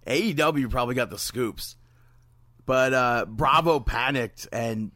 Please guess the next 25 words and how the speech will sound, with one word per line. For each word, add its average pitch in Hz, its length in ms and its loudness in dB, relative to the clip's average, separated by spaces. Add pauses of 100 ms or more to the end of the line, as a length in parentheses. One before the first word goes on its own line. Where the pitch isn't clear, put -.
(140)
picked 131 220 -4
Fala 120 640 -2 (320)
to 143 120 -6
be 131 140 -2
his 127 240 -2
best 117 320 -4
man. 107 380 -6 (500)
And 131 100 -4
I 135 80 2
thought 147 200 0
this 143 180 -2
was 127 140 -2
a 131 60 2
really 117 260 0
funny 104 260 -6
segment 101 400 -6
as 98 140 -12
well, 104 420 -4
with, 95 240 -12
uh, 92 340 -8
the 95 180 -12
use 110 260 -8
of 98 160 -12
Google 123 320 -4
Translate 101 680 -6